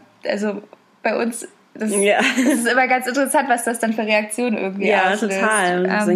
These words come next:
Speaker 2: denke, wow, stimmt. Und oh
Speaker 1: <laughs>
Speaker 2: mein Gott. Und
Speaker 1: Also die Liste der weißen Privilegien. Wenn ich eine Wohnung, eine Arbeitsstelle suche, stellt mein Weißsein dabei kein Hindernis dar.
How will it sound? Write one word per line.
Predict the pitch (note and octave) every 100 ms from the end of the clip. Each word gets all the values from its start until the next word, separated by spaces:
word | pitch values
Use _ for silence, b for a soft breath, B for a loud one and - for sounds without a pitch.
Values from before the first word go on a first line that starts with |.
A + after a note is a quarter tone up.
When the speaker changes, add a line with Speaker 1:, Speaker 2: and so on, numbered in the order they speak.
| G#3+
Speaker 2:
denke, | D#3+
wow, | E3 D3+ D3+ D3+ D#3+
stimmt. | - - - D#3+ D#3 -
Und | - C#4 B3
oh | F#3 F3+
Speaker 1:
<laughs> | E3+
Speaker 2:
mein | D#3 D3 D3+
Gott. | E3+ F3 D#3+ - -
Und | E3+ - B B B B B B _ _
Speaker 1:
Also | A3+ A3+ G#3+ A3 G#3+ - -
die | A3+ A3+ A3+ A3 -
Liste | B3+ F#4 -
der | B3+ A3+
weißen | G3 G3 A3+
Privilegien. | A3 A3 F#3 E3+ E3+ E3 F3+ G3 _ _ B B B B B -
Wenn | A#3
ich | B3 A#3
eine | A#3+ G#3+
Wohnung, | C4+ D#4+ C#4
eine | - A3 -
Arbeitsstelle | A#3 A#3+ - - F#3+ F#3+
suche, | F#3+ F#3+ A3 B3 D4+ - -
stellt | - A3
mein | G#3+ G#3
Weißsein | G3 G#3+ C4 F#3 F#3 G3
dabei | G3+ G3 F3+ G3 A#3
kein | - A#3 A3
Hindernis | G3 F3+ F3 - -
dar. | F3